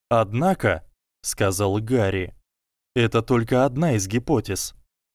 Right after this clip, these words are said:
Предположим, что в рецепте есть единственная пара, в которой записано «волшебник ты» или «нет». Только одно место для магических или немагических бумажек.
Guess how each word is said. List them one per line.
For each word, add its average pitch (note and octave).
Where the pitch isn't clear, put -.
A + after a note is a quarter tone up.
Предположим, A#2
что A2+
в A2
рецепте C3
есть B2
единственная A2+
пара, C3+
в -
которой A2+
записано A#2
«волшебник A2+
ты» A2
или C3
«нет». D3+
Только A#2+
одно D#3+
место G2+
для G#2
магических A2
или C3+
немагических G#2+
бумажек. G#2+